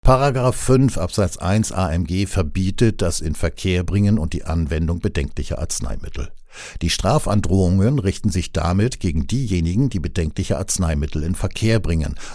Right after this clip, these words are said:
aber auch gegen diejenigen, die sie anwenden. Das Arzneimittelgesetz enthält eine umfassende Definition des Inverkehrbringens und erfasst alle Handlungen des Vorrätighaltens zum Verkauf oder sonstiger Abgabe,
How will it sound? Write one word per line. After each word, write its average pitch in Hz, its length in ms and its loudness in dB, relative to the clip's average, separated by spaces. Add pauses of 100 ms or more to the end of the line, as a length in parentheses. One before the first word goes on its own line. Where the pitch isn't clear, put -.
aber 127 240 2
auch 151 220 0
gegen 110 280 2
diejenigen, 98 640 2
die 107 120 0
sie 98 200 -4
anwenden. 92 640 0 (580)
Das 131 160 2
Arzneimittelgesetz 135 1120 4
enthält 101 380 0
eine 95 160 4
umfassende 110 680 2
Definition 90 720 2
des - 380 -2
Inverkehrbringens 90 1160 0 (280)
und 113 160 0
erfasst - 420 0
alle 131 280 2
Handlungen 127 580 4
des 85 220 0
Vorrätighaltens 87 1200 0
zum 73 160 0
Verkauf 87 560 0
oder 73 180 -2
sonstiger 82 560 -2
Abgabe, 90 540 0